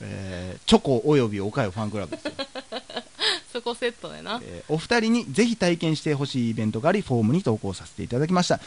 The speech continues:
Speaker 1: それは、梅田エムビーエスの一階にせ-、えー、設置されている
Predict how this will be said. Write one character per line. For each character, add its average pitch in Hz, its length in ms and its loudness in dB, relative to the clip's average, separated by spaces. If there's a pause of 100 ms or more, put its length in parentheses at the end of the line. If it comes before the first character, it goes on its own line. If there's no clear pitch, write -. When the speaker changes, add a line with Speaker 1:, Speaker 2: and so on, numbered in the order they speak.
(220)
Speaker 1:
そ - 120 -2
れ 240 60 8
は、 220 160 2
梅 143 220 4
田 147 220 4
エ 185 80 4
ム 220 140 6
ビ 208 180 0
ー 202 40 6
エ 202 40 4
ス - 80 -6
の 139 120 4
一 110 160 0
階 127 200 2
に 190 180 2
せ-、 - 160 -6 (380)
え 85 340 -8
ー、 - 20 -14
設 117 100 -6
置 - 100 -8
さ 101 160 -6
れ 98 60 -6
て 95 100 -8
い 113 100 -2
る 175 100 -2